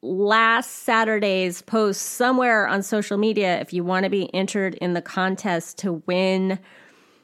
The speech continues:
to win a free Moon Felt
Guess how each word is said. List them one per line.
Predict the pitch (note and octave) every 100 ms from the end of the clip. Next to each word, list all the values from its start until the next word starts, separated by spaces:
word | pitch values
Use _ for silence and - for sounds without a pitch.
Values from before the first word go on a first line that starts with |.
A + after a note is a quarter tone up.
| _ _ _ -
to | - A3
win | C4 D#4 D4+
a | A3+ A3+
free | - - C4 C4+ C#4+ C#4+ C#4+ C#4+ D4+ - _ _ _
Moon | - G3 G#3+ B3 C4 C4 C4+
Felt | - - A3 G#3+ A3 -